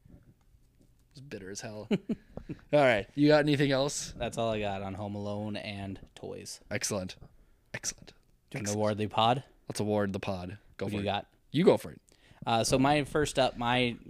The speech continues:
Speaker 2: not first up, my award this week is gonna go to Kaylee Cuoco.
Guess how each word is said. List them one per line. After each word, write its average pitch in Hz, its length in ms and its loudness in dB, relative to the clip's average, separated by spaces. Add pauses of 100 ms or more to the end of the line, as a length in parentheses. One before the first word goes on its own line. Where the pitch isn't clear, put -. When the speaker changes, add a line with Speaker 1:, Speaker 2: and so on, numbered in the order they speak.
(120)
Speaker 2:
not 85 180 -12
first - 260 -14
up, - 80 -10
my 123 180 -2
award 120 300 4
this 113 180 -4
week 113 160 -2
is 113 100 -6
gonna 110 160 -4
go 107 140 -2
to 101 60 -4
Kaylee 104 340 -4
Cuoco. 131 440 -2